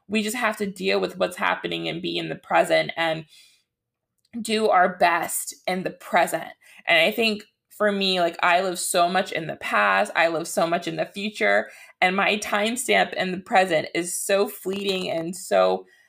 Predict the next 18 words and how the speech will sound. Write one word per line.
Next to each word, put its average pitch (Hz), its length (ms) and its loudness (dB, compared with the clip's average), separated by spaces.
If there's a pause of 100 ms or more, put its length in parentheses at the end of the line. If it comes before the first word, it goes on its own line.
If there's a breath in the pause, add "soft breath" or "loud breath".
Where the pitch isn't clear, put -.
(200 soft breath)
um, 175 380 -2
barely 196 380 6
there. 170 640 6
And 180 420 0
I 220 60 2
really 196 480 -2
wanna, 185 400 2 (180)
you 196 80 -4
know, 185 140 0
work 165 260 2
on 190 120 2
that - 200 -2
for 180 100 2
myself - 480 -2
because - 300 -4
I 175 120 -2
think, - 380 -8 (440 soft breath)
um, 120 480 0